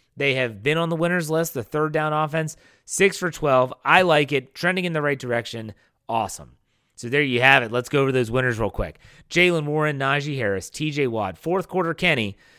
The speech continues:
Deontay Johnson, Elandon Roberts, Quan Alexander, Alex Highsmith, Matt Canada, and the third down offense. Let's go to the losers.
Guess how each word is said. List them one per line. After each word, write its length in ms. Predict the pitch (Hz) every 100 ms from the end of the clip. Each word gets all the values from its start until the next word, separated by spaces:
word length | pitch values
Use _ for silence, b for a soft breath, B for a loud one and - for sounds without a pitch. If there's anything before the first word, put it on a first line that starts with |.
| b
Deontay 500 | - 131 151 143 147
Johnson, 460 | 131 147 147 143 147
Elandon 440 | 113 120 135 131
Roberts, 380 | 127 123 113 113
Quan 280 | - 123 127
Alexander, 520 | 123 113 104 113 110
Alex 380 | 92 127 147 -
Highsmith, 480 | 113 104 - 101 92 b b b
Matt 340 | 117 160 226 170
Canada, 520 | 233 240 143 101 92 _ _ _
and 120 | 123
the 60 | 107
third 260 | - 120 113
down 220 | 107 101
offense. 440 | 92 90 67 -
Let's 160 | 123 -
go 120 | 196
to 60 | 180
the 80 |
losers. 580 | 139 151 170 123 80 -